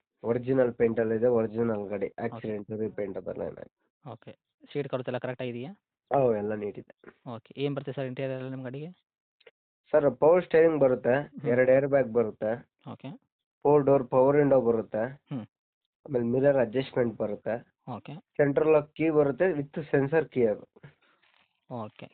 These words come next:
Speaker 2: ಕೀ ಅಲ್ಲಿ ಆಟೋಮ್ಯಾಟಿಕ್ ಎಲ್ಲ,
Speaker 1: ಹಾ,
Speaker 2: ಆಟೋಮ್ಯಾಟಿಕ್
Speaker 1: ಕೀ
Speaker 2: ಇದೆಯಾ?
Speaker 1: ಮೇಲೆ ಎಲ್ಲ ಆಟೋಮ್ಯಾಟಿಕ್. ವಿಂಡೋ ಅಪ್ಪರ್ ಆಗುತ್ತೆ, ಡೌನ್ ಆಗುತ್ತೆ.
Speaker 2: ಓಕೆ ಸರ್.
Speaker 1: ಮ್ಯಾಗ್
Speaker 2: ಎ-
Speaker 1: ವೀಲ್ ಬರುತ್ತೆ.
Speaker 2: ಎಲ್ಲ ವರ್ಕಲ್ಲೇ ಇರೋದಾ?
Speaker 1: ಎಲ್ಲ ವರ್ಕಲ್ಲೇ ಇದೆ.
Speaker 2: ಓಕೆ ಸರ್. ಮೈಲೇಜ್ ಏನು ಕೊಡುತ್ತೆ ಸರ್?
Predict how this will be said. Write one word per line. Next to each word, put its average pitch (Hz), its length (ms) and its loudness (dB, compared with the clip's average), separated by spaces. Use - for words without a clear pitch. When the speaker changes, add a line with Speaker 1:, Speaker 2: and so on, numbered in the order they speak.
Speaker 2:
ಕೀ 135 120 -4
ಅಲ್ಲಿ 135 160 -2
ಆಟೋಮ್ಯಾಟಿಕ್ 120 380 -6
ಎಲ್ಲ, 101 160 -10
Speaker 1:
ಹಾ, - 300 -20
Speaker 2:
ಆಟೋಮ್ಯಾಟಿಕ್ 135 320 0
Speaker 1:
ಕೀ 120 60 -12
Speaker 2:
ಇದೆಯಾ? 131 140 0
Speaker 1:
ಮೇಲೆ 117 320 -2
ಎಲ್ಲ 123 120 0
ಆಟೋಮ್ಯಾಟಿಕ್. 117 460 -2
ವಿಂಡೋ 131 260 0
ಅಪ್ಪರ್ 127 340 2
ಆಗುತ್ತೆ, 123 360 2
ಡೌನ್ 120 280 2
ಆಗುತ್ತೆ. 101 640 -8
Speaker 2:
ಓಕೆ 107 360 -14
ಸರ್. - 240 -20
Speaker 1:
ಮ್ಯಾಗ್ 131 240 2
Speaker 2:
ಎ- 135 40 -2
Speaker 1:
ವೀಲ್ 131 160 2
ಬರುತ್ತೆ. 113 520 -4
Speaker 2:
ಎಲ್ಲ 127 160 -8
ವರ್ಕಲ್ಲೇ 127 380 -6
ಇರೋದಾ? 117 320 -4
Speaker 1:
ಎಲ್ಲ 135 260 2
ವರ್ಕಲ್ಲೇ 110 460 -2
ಇದೆ. - 160 -20
Speaker 2:
ಓಕೆ 110 300 -14
ಸರ್. - 520 -20
ಮೈಲೇಜ್ 123 260 -4
ಏನು 127 140 -8
ಕೊಡುತ್ತೆ 135 240 -12
ಸರ್? 151 220 -12